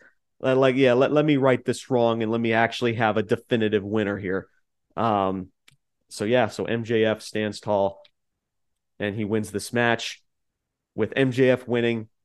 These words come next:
with his entrance, the in-ring psychology, the storytelling, M J F, his character development, his, his, uh, interactions with the crowd.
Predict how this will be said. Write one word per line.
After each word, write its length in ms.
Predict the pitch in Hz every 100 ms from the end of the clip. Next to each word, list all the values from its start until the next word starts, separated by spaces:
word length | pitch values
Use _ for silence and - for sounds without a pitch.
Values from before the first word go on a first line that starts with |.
| _ _
with 140 | - 107
his 160 | 95 -
entrance, 640 | 127 123 127 117 - - _ _ _ _ _ _
the 120 | - -
in-ring 260 | 131 135 127
psychology, 920 | - 120 127 117 113 110 113 107 _ _ _ -
the 60 |
storytelling, 920 | 110 - 127 127 123 120 113 107 104 - _ _ _ _
M 200 | 135 131
J 220 | 131 135 123
F, 220 | 120 - -
his 300 | 110 113 -
character 480 | - 127 131 131
development, 600 | 123 110 117 113 107 110 - _ -
his, 260 | 113 92 -
his, 320 | 110 98 98
uh, 100 | 101
interactions 760 | 139 131 - 123 123 117 123 113
with 160 | 113
the 60 | -
crowd. 480 | - 127 113 113